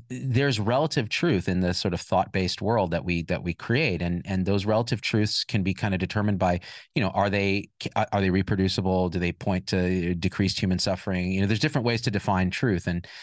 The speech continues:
as a former philosophy student, uh, Robbie, I'm sure you could school me on that. But then there's non-conceptual truth. That's kind of what I'm pointing at when I say I'm seeking truth.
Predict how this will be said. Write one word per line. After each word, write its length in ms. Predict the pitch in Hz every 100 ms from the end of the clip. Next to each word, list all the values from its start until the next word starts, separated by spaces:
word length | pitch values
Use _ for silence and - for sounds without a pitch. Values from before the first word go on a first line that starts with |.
| - -
as 160 | 120
a 60 | 117
former 400 | - 131 123 113
philosophy 800 | - 104 104 113 117 113 101 98
student, 560 | - 147 214 101 - -
uh, 240 | 95 90 90
Robbie, 260 | 90 90
I'm 100 | 87
sure 180 | 90 104
you 80 | 92
could 220 | 90 -
school 280 | - - 104
me 140 | 104
on 160 | 85 90
that. 320 | 175 120 - - - -
But 120 | 127
then 180 | 190 254
there's 220 | 240 123
non-conceptual 1040 | 127 139 139 110 92 127 - - 110 98
truth. 380 | 92 - 87 80
That's 260 | 104 113 -
kind 180 | 113 101
of 80 |
what 140 | 85 92
I'm 180 | 95 98
pointing 260 | 101 90
at 120 | 85
when 80 | 80
I 60 | 85
say 160 | -
I'm 180 | 80 80
seeking 340 | - - - 85
truth. 280 | - 98